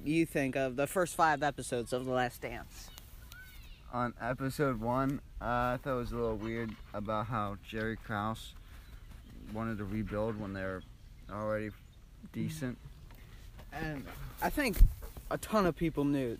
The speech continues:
Speaker 1: that it was basically their sixth championship. And th-, I think they could have won a seventh one.
Speaker 2: Yeah, definitely. If they, if, I feel like they should have just done, like, a one-year deal with everyone.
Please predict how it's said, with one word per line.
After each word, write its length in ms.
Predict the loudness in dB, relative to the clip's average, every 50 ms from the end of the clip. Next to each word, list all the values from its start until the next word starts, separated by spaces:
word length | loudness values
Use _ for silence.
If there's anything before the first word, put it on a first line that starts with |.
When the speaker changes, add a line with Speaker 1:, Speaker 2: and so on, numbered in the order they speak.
| 2
Speaker 1:
that 180 | 4 4 6 6
it 140 | 6 6 6
was 140 | 4 2 2
basically 540 | 2 2 2 2 0 -4 -2 0 0 0 0
their 140 | 0 -2
sixth 360 | -2 0 -2 -2 -2 -2 -6 -6
championship. 760 | -4 -2 -2 -2 -4 -4 -6 -6 -8 -8 -8 -8 -8 -8 -8 -10 -10 -12 -12 -12 -14 -18 -18 -12 -12 -12 -8 -4
And 340 | 0 2 2 4 4 2 2 0 -2 -6 -8 -10 -12 -14 -14 -12 -10 -6 -6 -6 -4 -4
th-, 240 | -2 2 4 4 4 6
I 160 | 4 4 4
think 240 | 6 6 4 4 6
they 140 | 4 2 2
could 160 | 2 0 0
have 100 | 0 0
won 200 | 0 -2 -2 -2
a 60 | -4 -4
seventh 480 | -2 -2 -2 0 0 -2 -4 -6 -8 -8
one. 300 | -6 -6 -6 -6 -6 -6
Speaker 2:
Yeah, 240 | -6 -6 -4 -6 -6
definitely. 640 | -6 -8 -10 -10 -10 -12 -10 -8 -8 -8 -8 -8 -10 -12 -16 -16 -16 -14 -14 -14 -14 -16 -16 -14 -12
If 140 | -12 -8
they, 200 | -6 -4 -4 -4 -6 -8 -12 -14 -14
if, 80 | -14 -12 -12 -12 -10 -10 -8 -6
I 80 | -4
feel 180 | -2 0 2 0
like 100 | 0 0
they 80 | -2 -4
should 160 | -2 -2 -2
have 60 | -4
just 140 | -4 -4 -4
done, 120 | -4 -2 -2
like, 140 | -2 -2 -2
a 60 | -4
one-year 480 | -4 -2 -2 -2 0 0 0 0 0 -2 -6
deal 300 | -6 -4 -4 -4 -4 -4
with 160 | -6 -8 -6
everyone. 480 | -4 -4 -4 -4 -4 -4 -4 -6 -6 -6